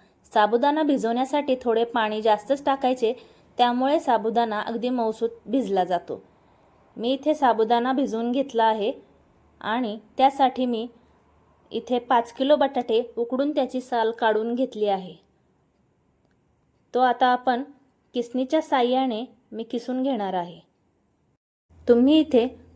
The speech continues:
पुरणाच्या चाळणीने देखील बटाटा कुस्करून घेऊ शकता किंवा स्मॅशरच्या मदतीने सुद्धा करू शकता, पण मी इथे किसणीने करत आहे, कारण त्याच्यामध्ये गुठळ्या गेल्या नाही पाहिजे, नाहीतर सोऱ्यामध्ये बटाट्याच्या गाठी अडकतात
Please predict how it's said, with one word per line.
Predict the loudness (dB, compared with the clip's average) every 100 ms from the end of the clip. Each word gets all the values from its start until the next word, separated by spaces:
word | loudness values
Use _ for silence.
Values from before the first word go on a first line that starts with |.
| 4
पुरणाच्या | 4 6 0 0 0
चाळणीने | 4 4 2 0 0
देखील | 4 2 2 -2 -2 -12 _
बटाटा | -2 -2 0 0
कुस्करून | 2 -2 -2 -2 0
घेऊ | 2 2
शकता | 2 -2 -2 -2 -2
किंवा | 0 2 2
स्मॅशरच्या | 0 -4 -2 -2 -2 -2
मदतीने | 0 -2 -2 -4 -6
सुद्धा | -6 -4 -2 -4 -6 _ _ _ _ _
करू | 2 4
शकता, | 0 -4 -4 -14 -14 -18 _ _ _ _ _ 0
पण | 0
मी | 2 -2
इथे | 0 0
किसणीने | 0 -4 -2 -2 0
करत | 2 2 2
आहे, | 0 0
कारण | 0 0 0
त्याच्यामध्ये | 0 -2 -2 -2 0 2 2
गुठळ्या | 2 0 4 4
गेल्या | 4 2 0
नाही | -2
पाहिजे, | -2 -2 -2 -4 -6
नाहीतर | -6 -6 0 0 0 -8 -20 _ -2
सोऱ्यामध्ये | 2 4 4 0 -2 0 -2 -6 -20 _ _
बटाट्याच्या | -4 -2 -2 0 0 2
गाठी | 2 2 2
अडकतात | 4 2 0 -2 -4 -4